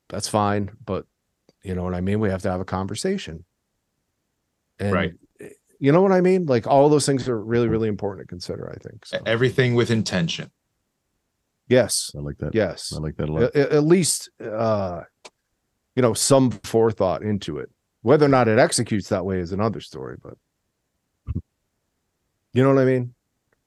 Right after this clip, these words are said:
Speaker 1: Like, if,
Speaker 2: Oh,
Speaker 1: if,
Speaker 3: yeah.
Speaker 1: if, if, you might, you could have all the best intentions in the world and have it turn out like dog shit, and vice
Speaker 3: That's
Speaker 1: versa.
Speaker 3: true.
Speaker 1: You can go into it totally blind and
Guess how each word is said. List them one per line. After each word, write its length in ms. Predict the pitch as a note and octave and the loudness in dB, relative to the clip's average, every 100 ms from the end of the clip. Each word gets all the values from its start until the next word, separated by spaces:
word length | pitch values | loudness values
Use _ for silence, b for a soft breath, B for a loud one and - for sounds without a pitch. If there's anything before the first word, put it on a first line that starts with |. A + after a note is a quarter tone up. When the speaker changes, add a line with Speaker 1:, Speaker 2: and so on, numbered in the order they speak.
| _ _ _ _ _ _ _ _ _ _ - | _ _ _ _ _ _ _ _ _ _ -2
Speaker 1:
Like, 140 | A2+ | 2
if, 100 | C#3 - | 2 4
Speaker 2:
Oh, 60 | |
Speaker 1:
if, 80 | D3+ | 4
Speaker 3:
yeah. 220 | D3 C#3 | 2 0
Speaker 1:
if, 220 | C3+ C3+ C3+ | -2 -4 -6
if, 140 | C#3+ - | -8 0
you 140 | D3 | 4
might, 160 | F3+ E3 | 6 6
you 100 | D#3+ | 6
could 80 | E3+ | 6
have 120 | C#3 | 8
all 200 | D3+ C3+ | 8 6
the 80 | B2+ | 4
best 220 | C3 - | 4 2
intentions 420 | A2+ B2 G#2 G#2 | 0 0 0 -2
in 60 | G2 | -2
the 60 | |
world 360 | G2+ B2 G#2 G2 | 4 4 4 2
and 100 | G2 | 0
have 140 | F#2+ | -2
it 80 | F#2 | -2
turn 200 | - G2+ | -2 -2
out 140 | F2+ E2 | -2 -6
like 140 | E2 | -6
dog 280 | F#2+ G2 F#2+ | -2 0 -2
shit, 260 | - F#2 - | -2 -4 -4
and 260 | F#2+ F2 | -6 -6
vice 220 | F2+ G2+ | -2 -2
Speaker 3:
That's 20 | - | 0
Speaker 1:
versa. 340 | C3 D3+ - | 2 2 0
Speaker 3:
true. 100 | B2 | -4
Speaker 1:
You 60 | G2 | -4
can 100 | G2+ | -2
go 200 | G2+ A2 | 0 0
into 180 | A2 | 0
it 80 | G2+ | -2
totally 340 | - A2+ G2+ F#2 | 0 0 0 0
blind 420 | A2 B2+ A#2+ G2+ | 2 2 2 0
and 220 | F#2+ F#2+ | -2 -6